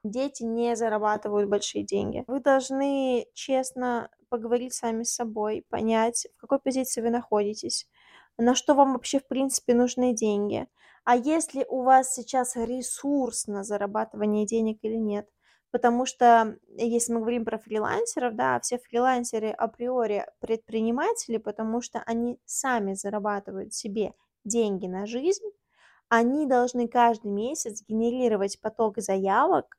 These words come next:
клиентов, чтобы получать доход. Соответственно, вы можете сейчас быть вообще не в ресурсе, чтобы совершать эти целевые действия. Ресурс у вас этот может отнимать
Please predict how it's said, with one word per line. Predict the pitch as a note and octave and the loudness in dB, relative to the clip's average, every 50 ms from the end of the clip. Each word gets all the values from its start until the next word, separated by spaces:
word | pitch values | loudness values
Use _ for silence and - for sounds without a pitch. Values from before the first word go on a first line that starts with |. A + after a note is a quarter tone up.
| _ _ _ | _ _ _
клиентов, | - A#3+ A#3+ A#3+ A#3 B3 C4+ C4 B3 G#3+ G#3+ - - _ _ _ _ _ _ _ _ | -4 -2 0 0 0 2 2 2 2 2 -2 -6 -12 _ _ _ _ _ _ _ _
чтобы | - - - A3 A3 - | -6 0 0 0 0 0
получать | - - A#3+ A#3+ A#3+ B3 A#3+ - - - A#3+ B3 D4 D#4 - - - - - | 2 4 4 4 4 2 -4 -4 -2 0 0 0 0 -2 -4 -8 -12 -10 -6
доход. | G#3+ G3 A3+ A#3+ A#3 - - - B3 G3+ F#3 - _ _ - | 0 2 2 2 2 0 2 4 4 4 4 2 _ _ -8
Соответственно, | - - B3+ B3+ C#4 - - C#4+ C#4+ C4+ B3+ C4 - - G#3+ G3+ F#3+ F#3 _ _ _ - | -4 0 0 0 0 0 -4 -4 -2 -2 -2 -2 -4 -8 -8 -8 -10 -10 _ _ _ -12
вы | A3+ A3 C#4 D4+ D#4+ | -8 -4 -2 0 0
можете | D4 C#4 C#4 C#4 C#4+ C4+ - - A#3+ A3 | 2 4 4 4 4 2 0 -4 -4 -6
сейчас | - - - B3 B3 A#3+ G#3+ | -4 -2 0 2 2 2 0
быть | G#3 B3+ B3+ - - | -2 -4 -4 -4 -6
вообще | G#3+ A3 A3+ A3+ A3+ A3+ - - - D4 C#4 | -2 2 4 4 4 4 2 -6 -2 0 0
не | C4+ B3+ B3 B3 B3 A#3+ | 2 2 2 4 4 4
в | G#3+ A#3+ | 4 4
ресурсе, | B3 B3+ - - - E4 D#4 D4 C4+ - - - G#3+ | 2 0 0 0 0 2 2 0 0 -2 -4 -6 -6
чтобы | - - - A3 G3 G#3+ G#3+ | -6 -6 -6 -4 -4 -4 -6
совершать | - - G#3 A3 A#3 A#3 - B3 A3 G#3 - | -6 -4 -2 -4 -4 -2 0 -2 -2 -2 -4
эти | G3 G#3 - G#3 | -10 -14 -12 -12
целевые | - - - G3+ G#3 G#3+ G3+ G#3+ A3 A3 A3 | -10 -10 -8 -6 -4 -4 -2 -2 -2 -2 -4
действия. | A3+ A#3+ A#3 A3 A3+ - - - - - - B3 _ _ _ _ _ _ - - | -2 -2 -2 -2 -2 -6 -10 -12 -14 -14 -14 -14 _ _ _ _ _ _ -4 -2
Ресурс | A#3 A#3 A#3+ - - E4 F4+ F#4 - - | -2 -2 -2 -2 -2 -2 -2 -2 -4 -4
у | A#3+ | -2
вас | A3 A3+ A3+ - A3+ | -2 -2 -2 -4 -8
этот | G#3+ G#3+ G#3 - | -8 -10 -10 -6
может | G#3+ G#3+ A3 A3+ - - | -4 -4 -4 -4 -4 -6
отнимать | A3+ A3 - A#3 A3+ A3+ A3 G#3+ A3 G#3+ | -8 -6 -4 -4 -2 0 0 -2 -2 -6